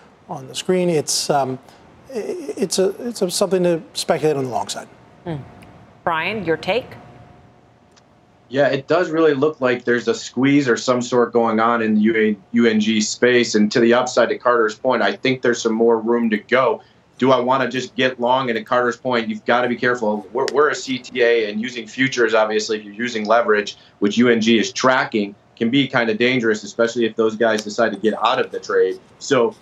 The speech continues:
Speaker 3: you gotta be careful. That's why I think, you know, if we had a trade here where we're using some options to play U N G, to me, that makes more sense. I might use, you know, some,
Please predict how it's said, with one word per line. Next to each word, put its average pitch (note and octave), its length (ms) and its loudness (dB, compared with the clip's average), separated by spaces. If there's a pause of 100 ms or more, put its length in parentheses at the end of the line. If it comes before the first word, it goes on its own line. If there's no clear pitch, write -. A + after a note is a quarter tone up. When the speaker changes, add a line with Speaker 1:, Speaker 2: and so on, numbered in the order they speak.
(100)
Speaker 3:
you A2+ 80 -6
gotta D3 160 4
be C3+ 100 -6
careful. B2 400 0
That's B2 220 -2
why B2+ 180 2
I A#2 60 2
think, B2 300 -6
you C3 80 -2
know, A2+ 100 2
if A2 80 -6
we B2+ 100 -4
had B2+ 140 2
a A#2 80 0
trade B2+ 280 -2
here A#2+ 180 0
where A2 100 -6
we're A2+ 160 -10
using A2+ 240 -14
some G#2+ 160 -4
options A#2 520 0
to G#2+ 60 -6
play G#2+ 200 0
U G#2+ 220 4
N G#2 100 -6
G, G#2+ 260 -6 (200)
to A2+ 100 2
me, C3 160 4
that A#2 200 2
makes A2 220 -2
more A2+ 220 0
sense. A2+ 260 -2
I A2 80 0
might A2 240 0
use, A2 240 -4
you A2+ 80 2
know, G#2 160 0 (160)
some, G#2+ 320 0